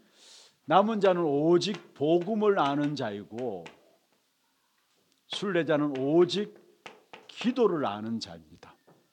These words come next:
그럼 한 지역을 살릴 수 있는 것이죠. 세 번째로,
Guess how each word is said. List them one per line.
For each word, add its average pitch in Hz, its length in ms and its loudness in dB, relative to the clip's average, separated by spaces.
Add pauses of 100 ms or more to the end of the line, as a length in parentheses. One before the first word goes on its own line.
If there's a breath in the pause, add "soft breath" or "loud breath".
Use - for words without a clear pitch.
(280)
그럼 143 200 0
한 143 160 0
지역을 160 280 6
살릴 147 280 4
수 - 120 -2
있는 120 140 -2
것이죠. 98 480 -6 (1040 soft breath)
세 - 220 4
번째로, 180 760 8